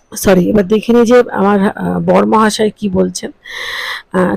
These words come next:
টক জলটা খেয়ে তার একটুখানি মনে হলো যে, আহ, টকটা একটু কম হয়েছে, নুনটাও একটু কম হয়েছে, তো তিনি সেটা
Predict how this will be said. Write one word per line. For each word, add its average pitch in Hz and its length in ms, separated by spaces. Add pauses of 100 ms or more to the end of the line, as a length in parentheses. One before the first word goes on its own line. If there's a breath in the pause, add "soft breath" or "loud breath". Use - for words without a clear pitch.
টক 226 200
জলটা 262 320
খেয়ে 269 300
তার 226 260
একটুখানি 262 580
মনে 233 240
হলো 233 220
যে, 254 120
আহ, 190 760 (100)
টকটা 202 340
একটু 233 220
কম 196 320
হয়েছে, 196 340
নুনটাও 196 400
একটু 208 220
কম 185 260
হয়েছে, 185 240 (460 loud breath)
তো 247 80
তিনি 247 280
সেটা 240 420